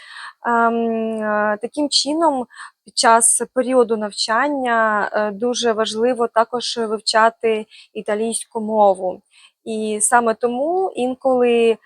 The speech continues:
дворічна магістратура в Італії є вигідним варіантом, тому що більше часу на вивчення мови. А, ось, е, е, також, е, університети в Італії,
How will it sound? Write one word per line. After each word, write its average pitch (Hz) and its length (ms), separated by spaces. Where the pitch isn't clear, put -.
дворічна 240 600
магістратура 220 800
в 202 100
Італії 247 560
є 220 160
вигідним 214 580
варіантом, 254 640
тому 233 180
що 233 160
більше 220 360
часу 220 440
на 214 120
вивчення 214 460
мови. 349 440
А, 226 580
ось, 233 420
е, 226 400
е, 214 220
також, 254 420
е, 247 160
університети 233 1040
в 202 80
Італії, 214 680